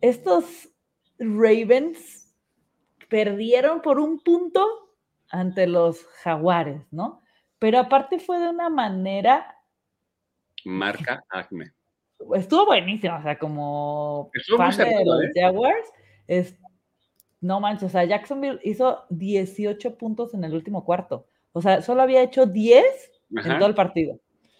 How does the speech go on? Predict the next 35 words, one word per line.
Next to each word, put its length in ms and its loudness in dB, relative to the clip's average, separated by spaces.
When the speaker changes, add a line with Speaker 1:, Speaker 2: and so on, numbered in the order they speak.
Speaker 1:
Y 120 -6
se 140 2
aventó 380 0
los 180 2
últimos 440 -6
dieciocho, 480 -2
digo, 180 0
los, 300 -6
los 360 -4
Ravens 360 -2
también 200 0
se 60 -6
pusieron 280 -4
las 120 -6
pilas, 420 -2
y 40 -12
en 40 -4
el 40 -6
último 240 -6
cuarto 300 0
hicieron 540 -4
quince. 520 -4
Pero 180 0
es 180 -2
que 360 2
ya 200 4
habían 260 0
anotado, 840 0
les 260 0
quedaba 420 4
nada, 580 0
y 100 -4
se 80 -6
aventó 300 -2
un 60 -8